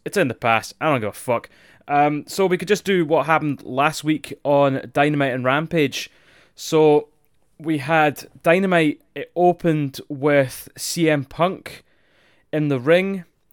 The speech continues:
No entrance. Yeah, the jobber's entrance. Uh, he was s-, sitting cross-legged in the middle of the ring and did a kinda callback to Straight Edge, um, Punk. Do you remember when he was, like, a heel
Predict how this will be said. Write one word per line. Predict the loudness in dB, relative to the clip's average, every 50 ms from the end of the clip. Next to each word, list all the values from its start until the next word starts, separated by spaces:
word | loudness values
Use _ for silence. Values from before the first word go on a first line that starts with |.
| _ _ _ _ -10
No | -6 -2 0 2 2
entrance. | 2 2 2 -2 -4 -4 -6 -4 -2 -4
Yeah, | -4
the | -4 0
jobber's | 2 2 2 2 0 0
entrance. | 0 0 -2 -4 -6 -6 -6 -6 -6 -8 -10 -10 -12 _ _ -20 -20 -20 -20 _ _ -6
Uh, | -2 2 2 2
he | 2
was | 2 0 -2
s-, | -2 -4 -4 -4 -4 -6 -8 -8
sitting | -2 0 0 0 0 0
cross-legged | 0 2 2 2 2 0 0 0 2 2 0 -2 -4 -6 -14 -8
in | -6
the | -4
middle | -2 0 0
of | 0
the | 0 0
ring | 0 0 0 0 -2 -2 -4 -6 -8 _ -20 -20 _ _ _ _ -10 -6
and | -4 -2 -2 -2 -2
did | -2 -4
a | -4 -4 _ -14
kinda | -8 -6 -6 -6 -6
callback | -6 -6 0 4 4 4 4 4 2 2 2 0 -2 -4
to | -10 -8
Straight | -8 -6 -6 -2 0 0 0 0
Edge, | -2 -2 -2 -4 -4 -6 -10 -12 _ _ _ _ _ _ _ _ _ _ _ _ _ -20 -18 -12
um, | -8 -6 -4 -2 -2 0 -2 -2 -4 -6 -8 -12 -14 _ _ _ _ _ -6
Punk. | 0 0 0 0 -2 -10 -16 -20 -20 _
Do | -12
you | -6 -4
remember | -2 0 0
when | 0 0
he | 0
was, | -2 -2
like, | -4 -4 -4
a | -4 -6 -6 -12
heel | -18 -16 -10 -4 -2 0 2 2 0 0 -2 -4 -8